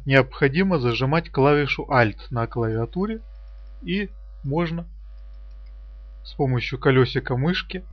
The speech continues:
менять масштаб. Есть возможность установки программного продукта на работы с масштабом и колёсиком мышки без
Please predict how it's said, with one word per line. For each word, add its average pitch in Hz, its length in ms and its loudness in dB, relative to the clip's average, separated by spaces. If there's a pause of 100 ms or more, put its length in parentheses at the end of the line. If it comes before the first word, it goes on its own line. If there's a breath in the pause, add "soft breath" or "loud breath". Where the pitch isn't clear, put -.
(140)
менять 135 360 2
масштаб. 120 480 -2 (960)
Есть 202 360 0
возможность 160 720 4
установки 151 560 0
программного 131 680 4
продукта 143 680 0 (840 soft breath)
на 135 380 4 (140)
работы 139 520 4
с - 100 -12
масштабом 127 580 2
и 113 40 -6
колёсиком 127 600 0
мышки 175 360 -2
без 143 460 0